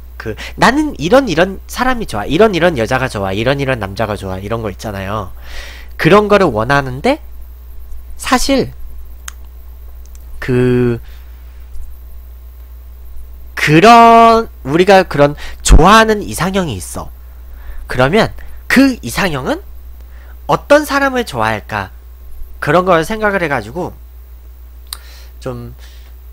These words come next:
그런 사람이 되도록 우리가 또 맞춰야 될 필요는 있어요. 응. 아, 축구센터에서 근육을 만든 거예요?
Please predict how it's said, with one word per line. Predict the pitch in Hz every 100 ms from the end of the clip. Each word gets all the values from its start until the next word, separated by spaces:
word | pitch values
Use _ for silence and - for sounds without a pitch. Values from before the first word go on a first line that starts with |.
| - - - - - - -
그런 | - 156 170 254 254
사람이 | 233 262 247 240 240 240 233
되도록 | - - 180 196 190 120
우리가 | 131 143 156
또 | 156
맞춰야 | 127 - - 247
될 | 233 -
필요는 | - 180 160 127 90
있어요. | 95 - 120 95 87 - - - - - - - - - - - - - - - - - - - - - - - -
응. | 117 95 - - - - - - - - -
아, | -
축구센터에서 | - 311 - 370 311 - 180 143 120 110
근육을 | 110 107 104
만든 | 87 90 92
거예요? | 90 85 147 170